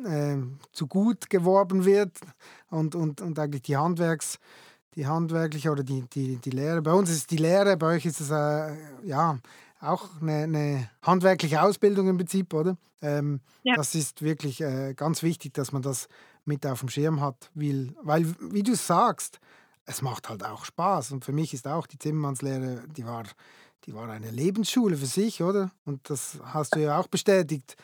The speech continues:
Speaker 1: Da, das ist eine, eine andere Welt auf der Baustelle. Da muss man sich zuerst mal durchsetzen und, und das hilft einem dann schon im, im, auf dem gesamten Weg, oder?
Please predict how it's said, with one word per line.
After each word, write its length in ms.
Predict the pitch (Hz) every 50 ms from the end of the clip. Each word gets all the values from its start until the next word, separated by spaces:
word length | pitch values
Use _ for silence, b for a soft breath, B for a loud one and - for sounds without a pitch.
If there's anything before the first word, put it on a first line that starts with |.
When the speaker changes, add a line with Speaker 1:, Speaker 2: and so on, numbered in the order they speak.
| b b b b b -
Speaker 1:
Da, 420 | 151 143 143 139 139 143 147 170 170 - _ _ _ _ _ _ -
das 180 | 147 - -
ist 200 | 165 143 - -
eine, 240 | 156 151 151 156 127 147 151
eine 240 | 165 160 156 160 156
andere 300 | 175 180 165 160 160 151
Welt 240 | 165 175 190 185 196
auf 120 | 175 156
der 100 | - 185
Baustelle. 480 | 160 175 175 185 175 - 202 180 160 139
Da 80 | 151 151
muss 180 | 160 160 143
man 140 | 165 156 131
sich 260 | - 151 131 - B B B B B B B B
zuerst 260 | - - 160 156 - 165
mal 120 | 156 147
durchsetzen 640 | 131 190 226 214 - - 220 214 214 - - 196 180
und, 200 | 175 160 147 180
und 180 | 170 151 139
das 140 | 165 143 -
hilft 260 | 175 190 190 - -
einem 220 | 175 165 165 156 151
dann 160 | 156 151 143
schon 260 | - 175 180 185 185
im, 160 | 175 170 170
im, 560 | 180 196 180 160 160 160 160 165 - 190 185 180 226 180 165 170 202 233 233 233 208 - - - - -
auf 120 | - 151 143
dem 80 | 175
gesamten 480 | 170 170 - 185 175 180 180 190 196 190
Weg, 240 | 185 160 139 127 143
oder? 260 | 143 151 165 170